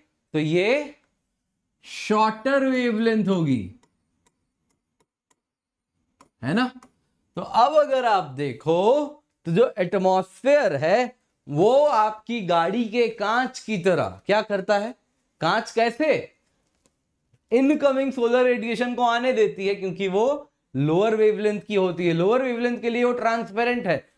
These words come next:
अंदर आ जाता है, फिर गाड़ी गर्म हो जाती है, पर जब वो हीट निकलना चाह रही है तो धीरे धीरे हीट करके गाड़ी की सीट्स उस हीट को छोड़ रही हैं, तो रिलेटिवली वो शॉर्टर वेवलेंथ के हैं अब,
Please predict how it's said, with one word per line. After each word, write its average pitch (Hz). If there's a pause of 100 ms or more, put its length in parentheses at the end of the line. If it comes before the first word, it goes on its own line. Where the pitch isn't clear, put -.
(120)
अंदर 185
आ 233
जाता 202
है, 117 (360)
फिर 175
गाड़ी 160
गर्म 226
हो 247
जाती 175
है, 202 (200)
पर 165
जब 170
वो 175
हीट 226
निकलना 226
चाह 151
रही 143
है 214 (220)
तो 151
धीरे 208
धीरे 254
हीट 220
करके 208
गाड़ी 196
की 190
सीट्स 220
उस 214
हीट 220
को 220
छोड़ 233
रही 233
हैं, 226 (240)
तो 240
रिलेटिवली 220
वो 226
शॉर्टर 175
वेवलेंथ 175
के 208
हैं 208
अब, 185